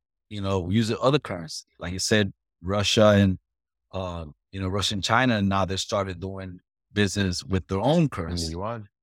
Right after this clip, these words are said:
Speaker 2: Yeah.
Speaker 1: Uh, and Iran and, and India. India's using the, the, the, the, the ruble. Business with Russia. Not the ruble, the, uh, what it called, the, I forgot,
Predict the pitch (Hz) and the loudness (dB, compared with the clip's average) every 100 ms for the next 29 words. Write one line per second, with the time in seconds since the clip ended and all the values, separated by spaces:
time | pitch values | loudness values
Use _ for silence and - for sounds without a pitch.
0 | _ 90 90 92 90 85 95 113 143 139 | _ -8 -6 -6 -8 -8 -4 0 2 0
1 | 95 82 80 - 87 104 185 160 95 85 | -2 -6 -12 -10 -2 0 2 2 0 -2
2 | 87 98 104 95 101 95 107 104 98 - | -10 -8 -4 -2 -2 -6 -4 -8 -8 -6
3 | 101 92 98 90 101 90 95 95 107 165 | -4 -2 -2 -2 -2 -2 -2 -2 -2 -2
4 | - 87 82 _ _ _ _ _ _ _ | -2 -6 -8 _ _ _ _ _ _ _
5 | _ _ _ _ _ _ _ - 104 95 | _ _ _ _ _ _ _ 2 2 2
6 | 90 - 87 90 87 - 85 110 110 110 | -4 -4 -8 -6 -4 -4 -4 -4 -2 -2
7 | 98 101 87 90 87 92 - - 107 71 | -2 0 0 0 0 -2 -4 0 0 -2
8 | 78 78 - 98 | -10 -10 -10 -16